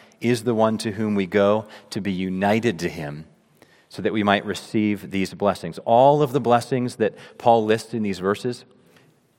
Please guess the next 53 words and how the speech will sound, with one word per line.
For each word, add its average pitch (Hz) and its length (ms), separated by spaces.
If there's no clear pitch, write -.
verses, 95 380
uh, 82 100
three 107 220
to 104 60
fourteen, 107 460
all 127 280
of 127 80
those 120 220
blessings, 107 480
he 113 100
wants 104 240
to - 140
make 98 160
it - 120
clear 120 300
that 113 140
we 117 100
see, 87 400
these 110 220
are 117 140
all 113 200
in 107 300
Christ. 95 400
So - 80
he 117 160
begins 113 480
by 135 180
saying 135 360
he's 135 160
blessed 131 260
us 143 140
in 139 80
Christ, 143 420
and 107 120
then 113 80
he 117 80
doesn't 123 280
want 123 140
to 123 60
just 113 180
leave 120 240
that 117 220
behind. 104 400
He 113 80
reminds 120 400
us 117 100
with 113 100
every 127 340
single 131 340
blessing 113 340
that 117 120
he 120 80
lists, - 440